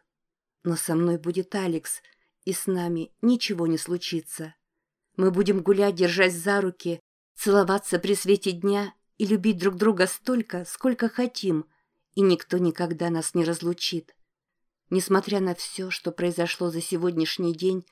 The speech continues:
я чувствую себя как никогда спокойной, как будто слова, которые мы с Алексом сказали друг другу, окружают меня защитным полем. Уже больше месяца я почти не бегала,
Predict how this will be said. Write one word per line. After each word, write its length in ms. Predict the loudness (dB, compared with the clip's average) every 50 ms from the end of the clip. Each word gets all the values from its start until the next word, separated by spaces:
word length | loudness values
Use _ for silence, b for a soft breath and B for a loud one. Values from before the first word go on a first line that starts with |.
| _ _ _ _ _ _ 0
я 140 | 0 0
чувствую 440 | 2 0 -2 -4 -4 -4 -2 -2 -2
себя 300 | -2 -2 -4 -2 -2 -2
как 220 | -2 -2 -2 0 0
никогда 440 | 0 0 0 -2 -2 -2 -4 -6
спокойной, 800 | -6 -4 -4 -4 -4 -4 -2 0 0 0 2 0 -2 -2 -4 b b b b b b b
как 180 | -2 -2 0 0
будто 240 | 0 0 0 -2
слова, 540 | -4 -2 -4 -4 -4 -4 -4 -6 -8 -10 -12 -18 _
которые 360 | -12 -10 -6 -4 -2 -2 0
мы 100 | 0 -2
с 120 | -2 -4 -4
Алексом 440 | -4 -4 -4 -6 -4 -4 -4 -4 -4
сказали 480 | -4 -4 -4 -4 -2 -2 -2 -2 -4
друг 280 | -2 -2 -4 -4 -4 -2
другу, 500 | -2 0 0 0 0 -2 -4 -4 b b b b b b b -10
окружают 720 | -8 -4 -2 -2 -2 -2 -2 -2 -2 -2 -2 -4 -4 -2
меня 280 | -2 -2 0 0 -2 -4
защитным 600 | -4 -6 -6 -4 -6 -8 -6 -4 -2 -2 -2 -2
полем. 500 | -4 -4 -4 -2 -2 -2 -4 -6 -8 -10 _ _ _ _ _ _ _ _ _ _ _ _ _ -8
Уже 200 | -6 -2 -2 -2
больше 320 | 0 -2 -2 -2 -2 -2 0
месяца 440 | 0 0 -2 -4 -8 -8 -4 -2
я 100 | -2 -2
почти 360 | -2 -4 -6 -6 -6 -4 -2 -2
не 160 | 0 -2 0
бегала, 500 | 0 -2 -2 -2 -2 -4 -4 -4 -6